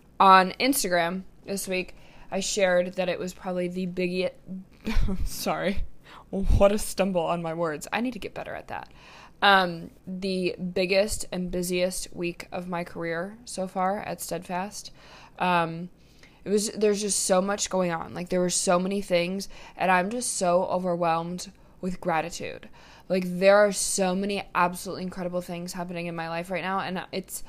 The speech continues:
like, everything that I've ever prayed for is coming to be, and I'm just so, I'm so grateful for it. I'm actually, like, thinking about another thing that's just, like, oh, I'm absolutely gonna cry today. Um,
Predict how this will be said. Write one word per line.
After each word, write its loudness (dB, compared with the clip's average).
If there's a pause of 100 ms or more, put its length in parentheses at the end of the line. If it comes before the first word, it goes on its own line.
(180)
like, 0
everything 0
that 0
I've 0
ever -2
prayed -4
for -2 (360)
is -4
coming -4
to -6
be, -2
and -4
I'm -4
just -8
so, 2 (340)
I'm 2
so 0
grateful -6
for -10
it. -12 (380)
I'm -4
actually, -4
like, -2
thinking -8
about -4
another -6
thing -6
that's -8
just, -8
like, -6 (1200)
oh, 2
I'm -2 (100)
absolutely -6
gonna -8
cry -6
today. -10 (600)
Um, 2